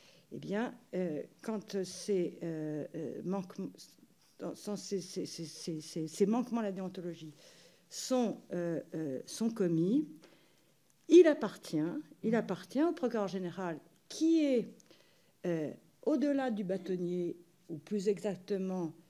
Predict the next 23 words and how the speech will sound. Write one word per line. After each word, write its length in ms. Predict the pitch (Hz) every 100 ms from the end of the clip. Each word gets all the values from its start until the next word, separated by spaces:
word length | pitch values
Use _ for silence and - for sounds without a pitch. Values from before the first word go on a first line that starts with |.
| _ _ _ -
en 120 | 311
parallèle 560 | 311 285 254 247 214
du 80 | 185
bâtonnier, 460 | 190 185 202 214 214
qui 200 | 214 359
a 80 | 359
son 200 | 262 226
rôle 280 | 190 190
aussi 400 | 165 156 - 165 147
pour 140 | 156 143
sanctionner, 680 | 165 143 - 156 156 147 147 - 170 - - -
euh, 240 | 143 147 - -
pour 140 | 185 170
sanctionner, 800 | 175 156 - 160 160 151 147 -
euh, 340 | 165 127 131 -
ces, 480 | - - - 151 151
ces, 340 | - - 143
ces 300 | 143 170 139
infractions 500 | 214 - - - 190
déontologiques, 720 | 165 156 147 160 156 180 294
ces 120 | - 180
manquements 460 | 185 214 190 202
déontologiques, 720 | 175 147 139 139 143 147 269